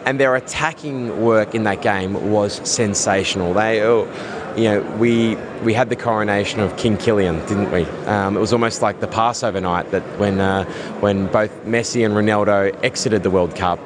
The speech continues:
and, and Mbappe arrived as, if not the best player in the world, then certainly a player who's on the path to being the best player in the world. Probably by the next World Cup, you'd say he,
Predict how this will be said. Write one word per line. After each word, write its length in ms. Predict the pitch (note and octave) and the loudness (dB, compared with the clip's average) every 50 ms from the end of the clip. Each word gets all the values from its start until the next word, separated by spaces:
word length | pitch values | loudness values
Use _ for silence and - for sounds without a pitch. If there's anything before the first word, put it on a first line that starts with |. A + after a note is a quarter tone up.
| - | -8
and, 320 | - F#2 F#2 F#2 F#2 F#2 - | -6 -4 -2 -2 -2 -2 -2
and 240 | - F#2+ F#2+ F#2+ - | 0 0 0 0 -2
Mbappe 600 | - G2 F#2+ - F#2+ F#2 - G#2 F#2+ F#2 F2+ F2+ | -2 -2 0 0 0 0 0 0 0 2 2 2
arrived 580 | F2+ F2+ F2 E2+ E2+ E2+ E2+ E2+ D#2+ - - - - | 2 2 2 2 2 0 0 -2 -4 -6 -10 -8 -4
as, 600 | - E2+ E2 D#2+ D#2+ E2 E2 D#2+ D2+ - - - - - - - - | -2 -2 0 0 0 0 0 0 0 0 0 0 -4 -8 -12 -4 -4
if 200 | - B2 - - | -4 -2 -2 0
not 240 | A#2+ A#2 G#2+ - - | 2 2 2 0 -2
the 80 | G#2+ | -2
best 260 | F2 G#2+ G#2 G2+ - - | 0 0 0 0 -2 -2
player 260 | - G#2 G2+ G2 F#2+ | -2 0 0 0 0
in 100 | F#2+ F2+ | -2 -2
the 80 | F2+ | 0
world, 240 | F2 F2+ F2 F2 D#2+ | 0 2 2 2 2
then 120 | F#2 F2+ F2 | 0 0 0
certainly 300 | - - A#2 G#2 - G2 | 2 0 0 2 2 0
a 60 | F#2 | 0
player 220 | - G#2 G2+ F#2+ | 0 0 0 0
who's 200 | F2+ G2+ G#2+ G2 | 0 -2 -2 -2
on 180 | - - A#2+ A2+ | 0 0 0 0
the 60 | A2 | 0
path 560 | - - - C#3+ C3+ C3+ C3+ B2+ - - - - | -2 0 0 0 2 2 0 -2 -2 -6 -10 -8
to 60 | G#2 | -2
being 340 | - A2 G2+ F#2+ F#2+ F#2 F2 | 0 2 2 2 0 0 0
the 60 | E2 | 0
best 240 | G2+ G2 F#2 - - | 0 0 -2 0 -2
player 160 | G#2 G2 F#2 | 0 0 0
in 80 | F2+ | 0
the 80 | F2+ F2 | 0 0
world. 260 | F2 F2 F2 F2 - | 2 2 2 0 0
Probably 260 | - C3 C#3+ C3+ C3+ | -2 -2 0 0 0
by 120 | A2 A2 A2 | 2 0 0
the 100 | G#2 G2+ | 0 -2
next 260 | G#2 G#2 - - - | -4 -4 -6 -4 -2
World 200 | F2+ F2+ E2+ - | 0 -2 0 0
Cup, 160 | F#2 F#2+ - | -4 -4 -2
you'd 120 | F2 F#2 - | -2 -4 0
say 220 | - G#2 F#2 E2+ | 0 0 0 2
he, 160 | E2+ F#2+ F#2+ | 2 2 0